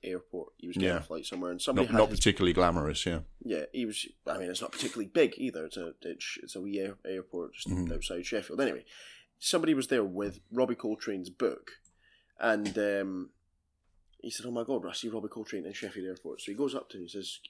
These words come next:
Speaker 1: "Mister Coltrane, would you sign your, your book? I've got a copy of your book. Uh, you know, I'm a huge fan, et cetera, et cetera" And he went, "Oh, not here, mate, not here, mate. I don't want people coming over. Not here, mate. Sorry, not here, mate."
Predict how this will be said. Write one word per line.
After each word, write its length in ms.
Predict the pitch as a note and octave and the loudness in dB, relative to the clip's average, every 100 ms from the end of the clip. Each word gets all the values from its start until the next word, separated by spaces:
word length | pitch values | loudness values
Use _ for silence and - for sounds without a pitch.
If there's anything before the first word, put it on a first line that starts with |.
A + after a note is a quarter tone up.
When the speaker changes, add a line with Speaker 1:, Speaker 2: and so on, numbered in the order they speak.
| G#2 F2+ F2+ | -14 -14 -14
Speaker 1:
"Mister 200 | - F2 - | -16 -14 -12
Coltrane, 220 | F2+ F2 | -10 -10
would 120 | F2+ | -6
you 160 | C3 B2+ | -6 -6
sign 440 | - A#2+ A2 G#2 - | -4 -4 -4 -8 -12
your, 260 | - G#2+ G2+ | -8 -4 -4
your 120 | G#2 G2+ | -4 -2
book? 240 | - - | -4 -4
I've 60 | E2+ | -6
got 80 | E2 | -6
a 40 | |
copy 180 | F#2+ F2+ | -6 -8
of 40 | F2+ | -10
your 60 | |
book. 200 | - F2+ | -8 -8
Uh, 80 | D#2+ D#2 | -8 -8
you 80 | F2+ | -6
know, 240 | F2 E2+ | -6 -8
I'm 60 | E2 | -6
a 40 | |
huge 220 | D3+ E3 | 0 0
fan, 220 | - D#2 E2 | 0 -6 -8
et 100 | - | -8
cetera, 240 | C#2 C#2 | -10 -10
et 40 | |
cetera" 240 | - - - - - - - _ - | -12 -14 -16 -18 -20 -18 -20 _ -6
And 120 | A2 | -2
he 80 | G2+ | 0
went, 180 | G2 A#2+ | 0 2
"Oh, 140 | B2+ | 4
not 180 | C3 B2+ | 4 4
here, 200 | A#2 G2+ | 2 -2
mate, 200 | G2+ F#2 | -2 -2
not 140 | A2+ | -4
here, 180 | A2 G2+ | -4 -6
mate. 160 | G2+ F2+ | -4 -4
I 20 | |
don't 160 | A#2 | -2
want 100 | G#2 F#2 | -2 -4
people 180 | F#2 | -12
coming 240 | - F#2+ G2 | -10 -8 -8
over. 280 | F#2 G2 F#2+ | -8 -8 -4
Not 200 | A#2 - | -4 -6
here, 180 | F#2 | -8
mate. 180 | F2 F2+ | -8 -6
Sorry, 220 | A#2 G2 | -6 -4
not 160 | G2 G2+ | -6 -8
here, 220 | G2 F2 | -8 -8
mate." 160 | F2+ | -8